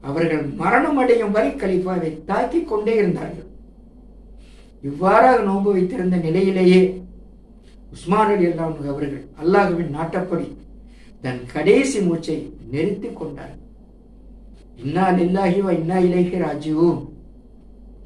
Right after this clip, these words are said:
இவ்வாறாக மக்களின் ஒரு பிரிவினரை கலகக்காரர்களாக்கி தான் நேரடியாக எதிலும் ஈடுபடாமல் அவர்களை கொண்டே அவர்களின் கண்களை குத்தச் செய்து இஸ்லாமிய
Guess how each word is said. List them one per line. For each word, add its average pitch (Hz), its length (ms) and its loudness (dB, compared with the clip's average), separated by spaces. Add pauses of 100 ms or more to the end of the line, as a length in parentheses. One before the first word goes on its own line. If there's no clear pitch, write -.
(1120)
இவ்வாறாக 175 560 -2
மக்களின் 196 680 0
ஒரு 175 160 4 (140)
பிரிவினரை 214 560 -2 (1120)
கலகக்காரர்களாக்கி 208 1400 -2 (960)
தான் 247 400 4
நேரடியாக 247 600 6
எதிலும் 214 380 2
ஈடுபடாமல் 190 720 0 (880)
அவர்களை 262 600 4
கொண்டே 262 340 6
அவர்களின் 208 580 2
கண்களை 214 600 0
குத்தச் 262 380 -4
செய்து - 380 -6 (880)
இஸ்லாமிய 185 520 2